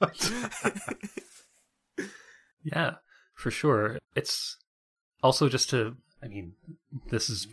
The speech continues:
Speaker 2: definitely a, an after-the-fact kind of statement, but, uh, definitely just to see the diversity of opinions firsthand, because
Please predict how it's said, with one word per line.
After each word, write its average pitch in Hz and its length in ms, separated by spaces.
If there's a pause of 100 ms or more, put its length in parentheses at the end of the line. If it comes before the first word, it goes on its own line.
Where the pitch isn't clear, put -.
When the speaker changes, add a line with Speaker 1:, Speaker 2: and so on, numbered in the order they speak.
Speaker 2:
definitely 120 460
a, 107 160
an 110 140
after-the-fact 107 580
kind 107 160
of 98 80
statement, 117 480
but, - 260
uh, 107 200 (720)
definitely 123 240
just 110 180
to - 60
see 113 200
the 107 200
diversity 110 560
of 117 140
opinions 104 720
firsthand, 120 540
because 107 200